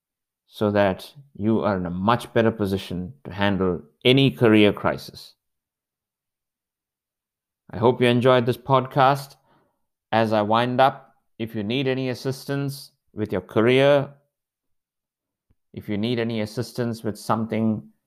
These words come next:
that might be affecting your career but might be another part of your life,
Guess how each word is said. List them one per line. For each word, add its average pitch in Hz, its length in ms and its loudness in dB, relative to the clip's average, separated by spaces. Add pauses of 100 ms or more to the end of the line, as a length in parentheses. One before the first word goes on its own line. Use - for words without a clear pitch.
(840)
that 101 280 2
might 107 280 0
be - 140 -4
affecting 131 520 0
your 131 140 4
career 131 480 4
but 117 260 0
might 101 240 0
be 107 140 0
another 104 240 2
part 131 280 2
of 120 120 -6
your 123 120 6
life, 135 460 2